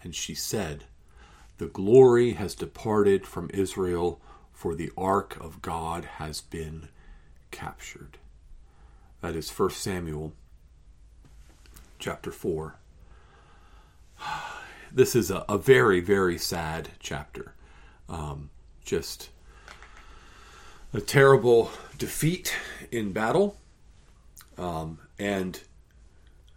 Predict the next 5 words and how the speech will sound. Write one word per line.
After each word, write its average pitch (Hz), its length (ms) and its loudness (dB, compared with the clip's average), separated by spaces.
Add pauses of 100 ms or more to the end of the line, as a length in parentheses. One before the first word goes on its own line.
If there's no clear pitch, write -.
(120)
uh, 76 300 -14 (2500)
thirty 104 340 2
thousand 110 460 0
people 123 320 4
dead, 123 440 2